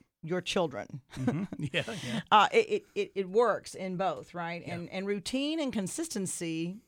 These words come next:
Speaker 1: um, in both is very, very important
Speaker 2: Mm.
Speaker 1: and very powerful when it's designed properly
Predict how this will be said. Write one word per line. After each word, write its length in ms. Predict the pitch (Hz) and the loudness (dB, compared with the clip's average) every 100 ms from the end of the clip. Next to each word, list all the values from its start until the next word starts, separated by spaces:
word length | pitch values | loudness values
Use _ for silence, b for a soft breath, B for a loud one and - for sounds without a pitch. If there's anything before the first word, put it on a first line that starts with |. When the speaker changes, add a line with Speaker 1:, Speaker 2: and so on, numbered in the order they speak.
| - | -10
Speaker 1:
um, 280 | 170 156 - _ | -8 -8 -10 _
in 280 | 247 294 233 | 0 0 0
both 400 | 254 254 175 196 _ _ _ | 0 0 -4 -8 _ _ _
is 220 | 196 156 | -6 -4
very, 720 | 156 196 202 196 190 185 - _ - | 0 2 4 4 2 -2 -8 _ -14
very 360 | 151 185 180 170 | -2 0 2 0
important 600 | 156 170 - - - - | -2 -4 -6 -10 -12 -4
Speaker 2:
Mm. 120 | 123 | 0
Speaker 1:
and 160 | 180 175 | 2 4
very 200 | 185 175 | 4 2
powerful 840 | - 285 294 247 - 180 175 165 b b b b | 0 2 4 2 2 2 2 0 b b b b
when 320 | - 170 202 175 | -6 -2 0 0
it's 560 | 180 180 - - - _ _ _ _ _ _ _ _ - | -2 -2 -4 -10 -12 _ _ _ _ _ _ _ _ -10
designed 600 | 156 180 151 190 226 269 | -6 -2 0 2 0 -2
properly 680 | - 214 196 185 185 190 | 0 0 0 -2 -2 -2